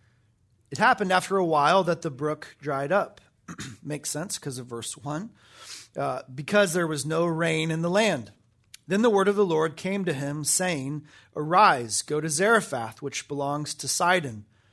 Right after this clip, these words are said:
and stay there. Behold, I've commanded a widow there to provide for you." So he arose and went to Zarephath.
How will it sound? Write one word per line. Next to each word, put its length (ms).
and 160
stay 400
there. 380
Behold, 380
I've 260
commanded 440
a 60
widow 360
there 360
to 80
provide 540
for 160
you." 320
So 160
he 160
arose 680
and 140
went 200
to 100
Zarephath. 840